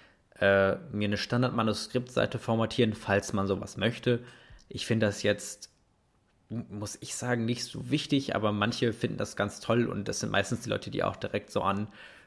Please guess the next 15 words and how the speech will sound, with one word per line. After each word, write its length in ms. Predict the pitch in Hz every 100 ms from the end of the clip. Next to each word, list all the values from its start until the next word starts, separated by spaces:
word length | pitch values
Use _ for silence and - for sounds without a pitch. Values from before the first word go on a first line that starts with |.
| _ -
Veröffentlichungen, 1120 | - 117 110 123 135 120 127 123 120 120 120 120
äh, 400 | 117 113 - 110
denken 400 | 117 131 67 -
vielleicht 580 | - 110 110 113 110
oder 120 | 104 98
vielleicht 360 | 101 92 -
mag 220 | 101 104
man's 180 | 107 107
einfach 220 | - 98
nur, 160 | 95 101
dass 100 | 101
es 120 | 95
dann 160 | 95 95
professioneller 720 | 110 101 101 95 95 120 -
aussieht. 600 | 120 123 - 107 110